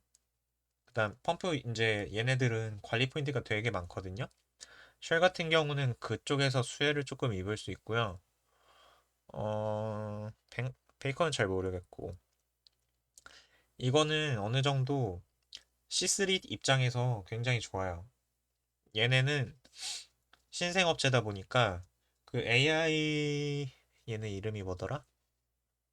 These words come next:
얘네가 에이아이 슈트였나? 이거를 쓰는 만-, 제공을 하는데 이 씨알엠에 대해서 신뢰성이 많이 없거든요. 음, 엄청나게 많이 쓰고 있는 그런 플랫폼이 아니다 보니까.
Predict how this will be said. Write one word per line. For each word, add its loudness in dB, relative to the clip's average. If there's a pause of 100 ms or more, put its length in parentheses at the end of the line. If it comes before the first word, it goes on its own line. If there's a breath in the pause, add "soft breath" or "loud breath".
(1160)
얘네가 -2
에이아이 0
슈트였나? -6 (180)
이거를 2
쓰는 -2
만-, 0
제공을 0
하는데 0
이 -2
씨알엠에 6
대해서 0 (960 loud breath)
신뢰성이 0
많이 0
없거든요. -6 (400)
음, -18 (1200)
엄청나게 2
많이 0
쓰고 0
있는 0
그런 -2
플랫폼이 -2
아니다 -4
보니까. -10